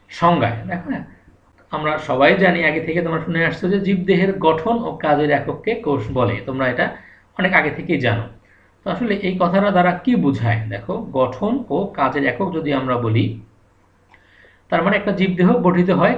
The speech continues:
কোষ দ্বারা। আমরা কোষকে বলতে পারি আসলে একটা জীবের basic unit বা fundamental unit of life, একটা,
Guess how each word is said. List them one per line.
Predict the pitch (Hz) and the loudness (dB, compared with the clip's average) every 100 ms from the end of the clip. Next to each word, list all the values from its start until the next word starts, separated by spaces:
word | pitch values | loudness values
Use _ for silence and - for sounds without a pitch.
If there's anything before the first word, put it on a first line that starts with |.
| - | 0
কোষ | 156 123 | 0 0
দ্বারা। | 110 117 | 0 2
আমরা | 117 131 | 2 0
কোষকে | - 175 - 196 | -4 -6 -4 0
বলতে | 180 180 | 2 2
পারি | 196 185 180 | 2 2 0
আসলে | 180 175 | 0 -2
একটা | 160 180 | -2 -4
জীবের | 147 151 208 | -4 -4 -2
basic | - 139 180 175 | 0 -2 -2 -4
unit | 165 147 113 110 - _ _ | -2 0 0 -2 -12 _ _
বা | 135 - - - _ - - | -4 -2 -4 -12 _ -4 2
fundamental | 175 196 196 196 208 208 175 | 2 4 2 2 0 0 0
unit | 165 185 | 2 0
of | 185 139 139 - 120 | 0 2 2 0 0
life, | 120 113 - - - | 2 2 -2 -8 -14
একটা, | 113 - 180 262 | -10 -2 0 -2